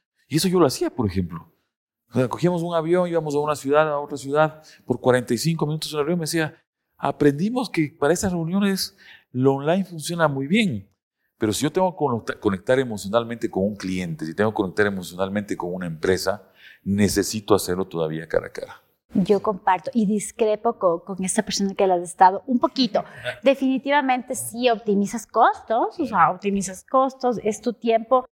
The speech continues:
Speaker 2: Pero yo, yo lo que digo algo, y, y, y yo les he invitado a reflexionar a mi equipo comercial, ¿cómo conectas el momento que tienes que venderle a un cliente a través de una, de una pantalla?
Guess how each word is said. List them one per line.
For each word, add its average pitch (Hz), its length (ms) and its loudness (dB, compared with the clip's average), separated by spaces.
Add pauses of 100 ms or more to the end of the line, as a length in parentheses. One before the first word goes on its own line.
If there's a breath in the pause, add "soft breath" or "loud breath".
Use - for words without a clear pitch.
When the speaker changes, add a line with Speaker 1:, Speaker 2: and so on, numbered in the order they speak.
(540)
Speaker 2:
Pero 294 160 4
yo, 320 340 0
yo 311 100 -8
lo 330 140 -2
que 277 100 0
digo 247 280 0
algo, 233 540 0
y, 214 140 -2
y, 226 500 0
y 214 40 -10
yo 226 120 4
les 240 160 2
he 254 60 -6
invitado 208 300 2
a 220 40 6
reflexionar 208 500 -2
a 226 40 4
mi 208 100 2
equipo 202 400 0
comercial, 196 500 2 (680 loud breath)
¿cómo 403 380 2
conectas 254 880 2 (400)
el 233 140 2
momento 233 260 -2
que - 40 -18
tienes 247 180 -4
que 233 120 2
venderle 214 300 2
a 240 40 0
un 226 60 -6
cliente 220 340 2
a 226 60 -18
través 208 320 0
de 247 60 0
una, 220 220 0
de 220 140 4
una 226 180 2
pantalla? 247 460 2